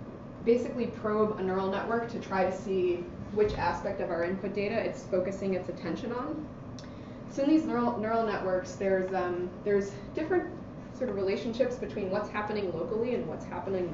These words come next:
globally. So here they say, "Let's zone in on a very local part of the model and pretend it's linear in that local area and use, uh,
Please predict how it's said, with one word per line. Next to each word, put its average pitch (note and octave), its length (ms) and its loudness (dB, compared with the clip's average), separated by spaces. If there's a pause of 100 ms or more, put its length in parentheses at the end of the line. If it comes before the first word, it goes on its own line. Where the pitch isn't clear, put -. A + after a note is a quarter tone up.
globally. B3+ 520 -2 (380)
So A#3 180 0
here C4+ 300 2
they A#3 180 6
say, G3 540 4 (340)
"Let's B3 180 0
zone B3 440 6
in D4 420 4 (220)
on A3+ 100 0
a F#3+ 140 2
very A#3 500 2
local G#3+ 560 2 (300)
part A3+ 200 0
of A3 140 -4
the B3 60 -2
model B3+ 440 0 (520)
and A3 280 0 (400)
pretend B3 540 2
it's A#3 160 8
linear G3 580 0
in F3+ 200 -2
that F3 360 -2
local F#3 380 2
area G3+ 420 0 (460)
and G3 260 4
use, G#3+ 520 2 (280)
uh, F#3 120 0